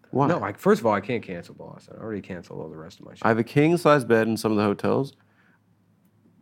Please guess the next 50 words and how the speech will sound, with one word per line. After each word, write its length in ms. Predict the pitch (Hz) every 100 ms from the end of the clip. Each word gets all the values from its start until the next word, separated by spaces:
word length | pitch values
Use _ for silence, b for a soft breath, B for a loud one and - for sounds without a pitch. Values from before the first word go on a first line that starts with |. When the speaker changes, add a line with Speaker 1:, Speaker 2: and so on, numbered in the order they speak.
| _
Speaker 1:
I'll 140 | - 123
sleep 220 | 139 147
on 100 | 151
the 100 | 139
floor. 380 | - 110 107 127
Speaker 2:
You 80 | 175
know 40 | 247
what 80 |
hotel 300 | 180 175 160
I 40 | 156
really 220 | 127 120
wanna 160 | 123 120
go 40 |
back 140 | 107 110
Speaker 1:
Or 40 |
Speaker 2:
to? 40 | 117
Speaker 1:
my 160 | 120
girlfriend 380 | 113 131 139 156
will 80 | 147
sleep 200 | 151 131
on 120 | 135
the 40 |
floor. 280 | 123 117 127
You 200 | 143 120
and 80 | 127
I 40 |
Speaker 2:
Remember 60 | 123
Speaker 1:
will 40 | 127
get 40 | 131
Speaker 2:
that, 40 |
Speaker 1:
the 40 | 107
bed. 80 | 117
Speaker 2:
remember 120 | 175 175
that 120 | 156
hotel 360 | 143 139 123 120
we 80 |
stayed 280 | 113 117 110
at 180 | 113 110
in, 260 | 98 87 -
in 180 | 107 101
Brisbane? 600 | 90 95 95 107 113 120 127
Speaker 1:
So 300 | - - 65
nice. 400 | - - - -
Speaker 2:
Dude, 180 | 92 82
that 120 | 101
place 260 | 123 101
was 140 | - -
awesome. 260 | - - -
Speaker 1:
So 280 | - 73
nice. 420 | - - - -